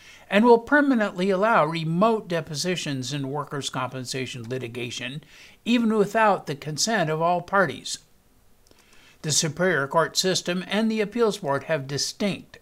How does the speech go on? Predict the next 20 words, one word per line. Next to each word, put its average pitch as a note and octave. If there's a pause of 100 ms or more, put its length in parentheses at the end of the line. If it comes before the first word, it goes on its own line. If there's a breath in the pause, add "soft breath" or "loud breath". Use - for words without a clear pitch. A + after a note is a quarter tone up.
and G3+
separate F3+
rules C#3
of C3
practice B2+
and A#2
procedures. B2+ (960 loud breath)
Most C3
of A#2+
the B2+
new C#3
law E3
will D3
therefore F3
not G3
apply F#3
to D#3+
workers' D#3+
compensation C#3+
litigation, C3